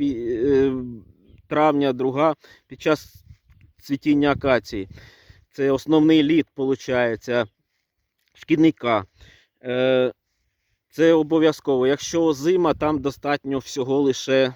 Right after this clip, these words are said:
в середині травня одні-, однієї обробки. Вона вже така іде, як бачите, е,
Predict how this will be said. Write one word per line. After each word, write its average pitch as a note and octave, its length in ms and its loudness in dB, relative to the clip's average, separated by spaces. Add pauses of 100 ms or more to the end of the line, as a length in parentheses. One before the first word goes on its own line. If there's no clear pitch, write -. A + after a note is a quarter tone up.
в C3 80 -20
середині B2 720 -4 (220)
травня B2+ 460 -2
одні-, A#2+ 540 -2
однієї A#2+ 400 -2
обробки. B2+ 500 -2
Вона B2 380 -2 (720)
вже B2 280 -4
така B2+ 540 0 (440)
іде, C3 440 2 (200)
як A#2+ 160 -8
бачите, B2 560 -6 (720)
е, A#2+ 520 2